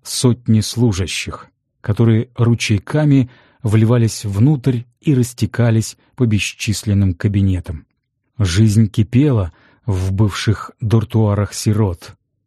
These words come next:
Стрекотали пишущие машинки, верстались газетные полосы, из курилки в курилку носились последние сплетни. Человек, который попадал в лабиринт коридоров дворца впервые,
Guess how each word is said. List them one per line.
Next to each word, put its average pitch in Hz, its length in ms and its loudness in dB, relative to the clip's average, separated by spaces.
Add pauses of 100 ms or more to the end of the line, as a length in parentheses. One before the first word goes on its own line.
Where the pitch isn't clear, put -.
(120)
Стрекотали 113 880 0 (420)
пишущие 113 560 0
машинки, 113 920 2 (320)
верстались 123 760 0 (180)
газетные 120 680 2
полосы, 117 840 0 (440)
из - 200 0
курилки 123 560 2 (160)
в - 120 -20
курилку 131 420 2
носились 123 680 2
последние 120 600 2
сплетни. 110 880 0 (600)
Человек, 98 520 0
который 104 400 0
попадал 104 640 0 (200)
в 95 200 -4
лабиринт 101 420 2
коридоров 98 600 -2
дворца 92 500 -4
впервые, 101 680 0